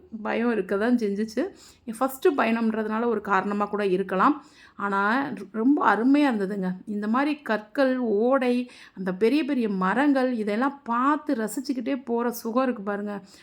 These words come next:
உண்மையிலேயே நடக்கிறதே எனக்கெல்லாம் தெரியவே இல்ல.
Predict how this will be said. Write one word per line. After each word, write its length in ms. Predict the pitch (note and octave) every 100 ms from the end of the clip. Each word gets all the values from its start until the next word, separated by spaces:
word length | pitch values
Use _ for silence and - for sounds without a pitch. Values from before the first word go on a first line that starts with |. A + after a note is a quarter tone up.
| -
உண்மையிலேயே 520 | C4+ D4 D#4+ C#4+ C#4+
நடக்கிறதே 580 | C4 G#3+ B3+ C4+ D#4 C4 C#4+
எனக்கெல்லாம் 380 | A3+ G#3 A3+ -
தெரியவே 320 | G3 A#3 B3+
இல்ல. 340 | B3+ G#3 F3+